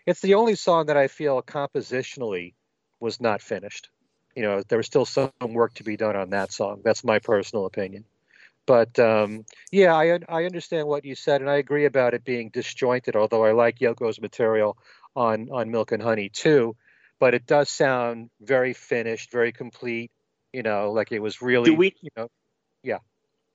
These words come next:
Speaker 2: Do we know if, um, those six songs of Yoko's existed in late eighty?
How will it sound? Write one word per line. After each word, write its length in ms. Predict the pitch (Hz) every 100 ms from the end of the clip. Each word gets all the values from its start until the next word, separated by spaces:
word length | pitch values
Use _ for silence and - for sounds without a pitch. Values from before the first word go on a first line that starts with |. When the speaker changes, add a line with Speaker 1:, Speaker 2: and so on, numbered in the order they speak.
| _ _
Speaker 2:
Do 140 | 165
we 180 | 170 202
know 320 | 214 214 208
if, 360 | 208 185 - -
um, 320 | 156 143 131
those 300 | 107 143 147
six 340 | - - 175 -
songs 840 | - 131 127 123 127 123 - - _ _ -
of 160 | 120
Yoko's 680 | 104 123 113 135 123 120 - -
existed 800 | 107 95 95 139 - - 135 123 _ _
in 220 | 139 131
late 240 | 135 139 - _ _ _ _ _ _ _
eighty? 480 | - 143 147 147 160